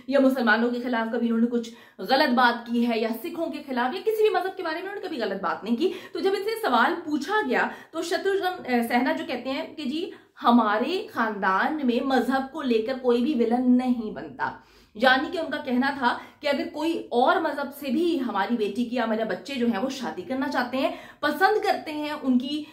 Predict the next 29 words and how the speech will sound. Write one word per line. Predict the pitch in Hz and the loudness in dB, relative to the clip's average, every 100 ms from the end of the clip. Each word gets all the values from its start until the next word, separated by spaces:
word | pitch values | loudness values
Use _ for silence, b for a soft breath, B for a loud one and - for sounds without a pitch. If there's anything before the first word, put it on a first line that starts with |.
| B 240 | B 0
जो | 262 | 2
है | 269 - | 2 0
opinion | 254 285 320 370 370 | -2 -2 0 0 -2
ये | 294 | -2
है | 269 262 | -2 -4
कि | 269 | -4
जी | 285 | -4
हम | 285 277 | -4 -2
फला | 269 277 294 | 2 2 2
बंदे | 269 247 | 2 0
के | 262 | 0
साथ, | 247 233 247 | -2 -2 -2
फला | 254 262 | 0 0
मजहब | 226 233 240 | 2 0 -4
के | |
शख्स | 247 226 - | -6 -6 -6
के | 262 | -6
साथ | 262 | -4
शादी | 254 196 226 | -4 -4 -4
करना | 240 247 | -2 -2
चाहते | 226 254 | -2 -4
हैं, | 277 | -4
settle | 269 202 240 | -4 -2 -2
करना | 240 247 | 0 0
चाहते | 247 233 | 0 -4
हैं | 254 | -6
अपनी | 254 | -4
life | 240 202 196 | -2 -2 -2
को, | 370 453 | -2 -2